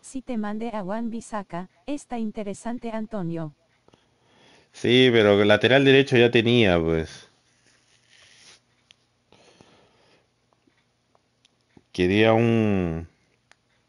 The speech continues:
Speaker 2: un M C D para probar ahí. Déjenme ver acá, muchachos, un momentito. Deje-, déjenme una chance que voy a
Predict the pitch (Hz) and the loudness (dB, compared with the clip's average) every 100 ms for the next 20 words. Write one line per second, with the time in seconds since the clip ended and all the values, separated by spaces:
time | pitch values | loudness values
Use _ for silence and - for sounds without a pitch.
0 | _ _ _ _ _ 95 98 107 107 - | _ _ _ _ _ -2 0 2 0 2
1 | 98 104 101 92 82 82 82 90 85 78 | 4 4 4 2 2 0 2 2 2 0
2 | 76 78 _ _ _ _ _ _ _ _ | -2 -6 _ _ _ _ _ _ _ _
3 | - - _ - 113 139 123 95 95 104 | -20 -20 _ -4 0 2 4 2 2 2
4 | 90 85 82 - 85 101 101 92 87 87 | 0 -2 -4 -6 -6 -2 0 0 0 -2
5 | 80 82 113 127 95 113 123 120 110 113 | -2 0 2 0 -2 0 0 0 0 0
6 | 113 95 - 120 117 - 117 104 90 95 | 0 -2 0 0 0 0 -2 2 2 4
7 | 98 98 95 87 85 82 80 | 4 6 6 6 4 2 0